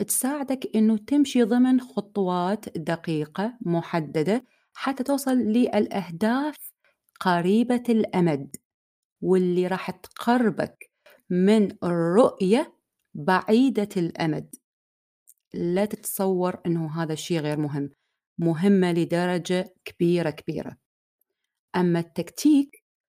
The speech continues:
فهو أي فعل ملموس راح تسويه، على سبيل المثال لما تطلق الحملات الإعلانية على الفيسبوك وعلى الإنستغرام، أو تسوي ورشات، أو تنمي قوائم بريدية، أو تطرح محتوى، هذه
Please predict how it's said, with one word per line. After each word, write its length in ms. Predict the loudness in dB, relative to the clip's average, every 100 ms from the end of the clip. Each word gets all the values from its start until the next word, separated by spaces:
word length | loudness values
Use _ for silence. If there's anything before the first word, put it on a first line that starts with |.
| _
فهو 540 | -2 -2 4 4 4
أي 340 | 2 0 0 0
فعل 420 | -2 -2 2 2
ملموس 680 | 4 4 2 2 0 -2 -6 -6
راح 180 | -6 -4
تسويه، 720 | -6 -2 -2 0 0 -2 -4 _ _ _ _
على 180 | 0 0
سبيل 340 | -2 0 0
المثال 560 | 0 -2 -4 -4 -4 -4
لما 180 | -2 -2
تطلق 340 | -4 -6 -6
الحملات 400 | -6 -2 -2 -2
الإعلانية 480 | -4 -4 -2 -2 -2
على 120 | -4
الفيسبوك 460 | -6 -6 -4 -6 -6
وعلى 160 | -4
الإنستغرام، 800 | -4 0 -2 0 0 2 4 2 0 _ _ _
أو 200 | 0 0
تسوي 360 | 0 0 0 0
ورشات، 840 | -2 -4 0 2 2 2 2 0 _ _ 0
أو 140 | 2
تنمي 340 | 2 0 0 -2
قوائم 400 | -2 -2 0 0
بريدية، 800 | -2 -2 4 4 6 4 0 -2
أو 120 | -4 -4
تطرح 400 | -6 -6 -4 0
محتوى، 500 | -2 0 0 0 -2 -8 _ _ _
هذه 260 | -4 -2